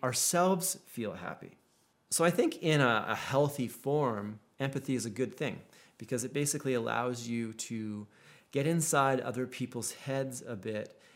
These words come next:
figure out what is wrong, and then help them. And as long as you are a healthy person, that you're taking care of your own needs, that's great.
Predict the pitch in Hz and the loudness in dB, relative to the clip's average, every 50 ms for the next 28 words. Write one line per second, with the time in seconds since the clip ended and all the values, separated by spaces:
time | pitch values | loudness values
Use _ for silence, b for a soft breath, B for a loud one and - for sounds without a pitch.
0 | B B B B - - 156 151 139 156 151 147 143 139 - 139 127 123 127 127 | B B B B -8 -6 -6 -4 -2 -2 0 0 0 0 0 0 0 2 2 0
1 | - 131 123 123 123 117 120 110 98 104 113 110 110 110 110 110 120 120 135 127 | 0 0 0 0 0 0 -2 -4 -4 -4 -4 -2 -2 -2 -2 -4 -4 -4 -2 -2
2 | 127 131 131 131 113 104 139 160 175 170 175 - - 101 98 - - B B B | -2 0 -2 -2 -4 -2 -2 -2 -2 -2 -4 -6 -10 -10 -10 -12 -16 B B B
3 | B B B B - 117 117 117 113 113 113 107 - - B B B B 139 147 | B B B B -8 -6 -4 -4 -4 -4 -6 -8 -10 -14 B B B B -6 -4
4 | 190 226 302 254 151 117 117 139 147 143 135 127 120 110 104 - - - 135 139 | -2 0 2 2 2 2 2 2 4 4 4 2 2 -2 -4 -6 -4 -2 -2 -2
5 | 135 135 - 131 120 110 - - - - 147 147 143 - 123 120 113 110 117 113 | -2 -2 -4 -4 -6 -6 -6 -8 -6 -4 -4 -2 -2 -2 -4 -4 -4 -4 -6 -10
6 | 110 107 - - 160 160 156 156 135 123 131 139 127 123 107 117 113 110 117 117 | -10 -8 -6 -4 -4 -4 -4 -4 -6 -4 -2 -2 -2 0 0 -2 -4 -4 -4 -4
7 | 113 110 107 110 131 147 147 131 127 131 - - b b b b - 135 127 123 | -4 -4 -2 -2 0 0 0 0 0 -2 -6 -12 b b b b -4 -4 -4 -2
8 | - - - 127 127 64 - - - - | -4 -6 -6 -4 -4 -2 -2 -4 -6 -12